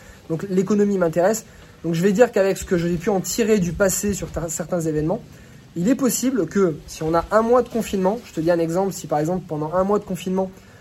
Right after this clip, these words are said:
on estime qu'il y a eu un manque de consommation de sang, parce qu'on estime que les Français, bah, ils allaient plus au restaurant,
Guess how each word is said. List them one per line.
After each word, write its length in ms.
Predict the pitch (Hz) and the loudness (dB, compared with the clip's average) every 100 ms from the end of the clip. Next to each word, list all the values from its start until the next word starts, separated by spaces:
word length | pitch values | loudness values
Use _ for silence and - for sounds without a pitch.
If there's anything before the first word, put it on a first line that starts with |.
| - - - | -20 -20 -6
on 120 | 160 | 2
estime 380 | 196 - 220 208 | 2 2 0 0
qu'il 140 | 170 | 2
y 20 | 160 | 2
a 20 | |
eu 120 | 175 | 2
un 80 | 151 | 2
manque 280 | 190 220 185 | 4 4 2
de 80 | |
consommation 640 | 190 196 185 190 185 - 185 | 0 -2 -2 -2 -2 -2 -4
de 140 | 151 | -4
sang, 300 | 143 185 233 - | -2 -2 -4 -8
parce 140 | 147 | -14
qu'on 140 | 147 | -10
estime 320 | 143 - 175 160 | -10 -6 -6 -6
que 100 | 143 | -6
les 220 | 139 131 | -6 -6
Français, 340 | - 131 165 | -10 -8 -6
bah, 140 | 151 123 | -4 -6
ils 480 | 120 123 123 131 | -8 -10 -12 -10
allaient 100 | 131 | -10
plus 140 | - 135 | -10 -10
au 40 | |
restaurant, 440 | 131 - 170 156 | -8 -4 0 -2